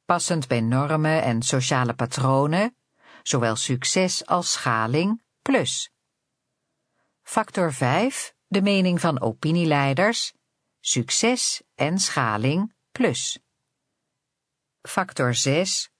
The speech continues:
communicatie over de innovatie, zowel succes als schaling, beide, plus. Factor zeven,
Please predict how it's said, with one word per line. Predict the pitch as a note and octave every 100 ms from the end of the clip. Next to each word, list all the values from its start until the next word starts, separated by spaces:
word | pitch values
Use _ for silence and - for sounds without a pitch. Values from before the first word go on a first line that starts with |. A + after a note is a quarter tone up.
| _
communicatie | F#3+ D#3+ D3+ C3 D#3 F#3 - G3+ F#3
over | C3+ B2+ C#3
de | B2+
innovatie, | C3+ D3 D3 C#3+ C#3+ C#3+ - F#3+ G#3+ - _ _ - - -
zowel | F3+ E3 E3
succes | D3+ - F#3 - C4+ B3+ - -
als | G#3+ G#3+ -
schaling, | - C3 A2+ A#2 C#3+ F#3 F#3+ _
beide, | B2 B2+ A#2 A#2+ C3+ G3 - _
plus. | A#3 C#3+ - - - _ _ _ _ _ _ _ _ _ _ _ _
Factor | - G#3+ G3+ F3 D#3
zeven, | B2+ B2+ B2 B2+ F#3+ B3+